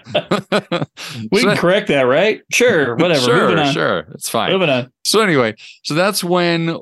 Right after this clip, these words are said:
Speaker 1: the training begins. <laughs> And oh boy, this, this training,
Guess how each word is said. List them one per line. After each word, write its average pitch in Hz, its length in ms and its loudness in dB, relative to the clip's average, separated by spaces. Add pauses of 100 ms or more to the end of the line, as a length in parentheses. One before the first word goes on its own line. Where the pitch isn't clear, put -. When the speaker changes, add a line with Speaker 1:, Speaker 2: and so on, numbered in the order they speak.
Speaker 1:
the 113 180 -4
training 143 500 -2
begins. 82 680 -4 (200)
<laughs> - 600 -6 (280)
And 170 260 0
oh 196 200 2
boy, 127 560 -2 (500)
this, 208 380 -2 (520)
this 262 220 0
training, 240 600 2